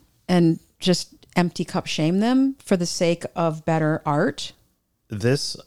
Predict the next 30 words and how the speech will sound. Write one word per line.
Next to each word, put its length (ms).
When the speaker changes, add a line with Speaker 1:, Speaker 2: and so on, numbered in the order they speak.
Speaker 2:
actually, 540
this 460
cause 560
might 400
get 320
you 160
to 200
get 200
out 240
there 160
on 120
Twitter 380
a 60
little 260
bit. 400
Speaker 1:
<sighs> 40
Speaker 2:
You 80
gotta 320
Twitter 380
shame 260
Speaker 1:
I'll 60
take 460
Speaker 2:
them. 180
Speaker 1:
it. 0
Speaker 2:
<laughs> 80
Speaker 1:
I'll 160
hashtag 540
it 220
to 100
Instagram. 760